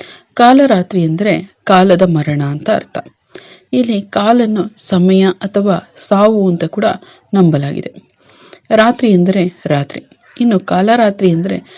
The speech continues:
ಅಜ್ಞಾನವನ್ನು ನಾಶ ಮಾಡಿ ಜನ್ಮದ ಅಂಧಕಾರವನ್ನು ತೊಡೆದು ಹಾಕಿ ಜ್ಞಾನವನ್ನು ನೀಡುವಂಥದ್ದು ಅಂತ ಹೇಳುತ್ತೆ. ಇದರಿಂದ ಭಕ್ತನು ಅಜ್ಞಾನದ ಅಂಧಕಾರವನ್ನು ನಾಶ ಮಾಡುವುದರೊಂದಿಗೆ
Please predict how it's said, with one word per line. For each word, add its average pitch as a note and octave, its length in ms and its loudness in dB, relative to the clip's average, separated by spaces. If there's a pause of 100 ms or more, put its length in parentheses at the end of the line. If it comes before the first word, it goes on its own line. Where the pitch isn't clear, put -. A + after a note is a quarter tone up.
(240)
ಅಜ್ಞಾನವನ್ನು A#3+ 800 4
ನಾಶ F3 380 2
ಮಾಡಿ E3 380 0 (380)
ಜನ್ಮದ F#3+ 640 2 (380)
ಅಂಧಕಾರವನ್ನು G#3 960 2
ತೊಡೆದು F3+ 380 -2
ಹಾಕಿ D#3+ 400 -4 (520)
ಜ್ಞಾನವನ್ನು G#3+ 640 2
ನೀಡುವಂಥದ್ದು D#3+ 880 0
ಅಂತ D3+ 180 -8
ಹೇಳುತ್ತೆ. D#3+ 440 -4 (680)
ಇದರಿಂದ G#3+ 440 0
ಭಕ್ತನು G3+ 500 -2
ಅಜ್ಞಾನದ A3 560 -2
ಅಂಧಕಾರವನ್ನು F#3+ 880 0
ನಾಶ F3 400 -2
ಮಾಡುವುದರೊಂದಿಗೆ F#3 1000 -2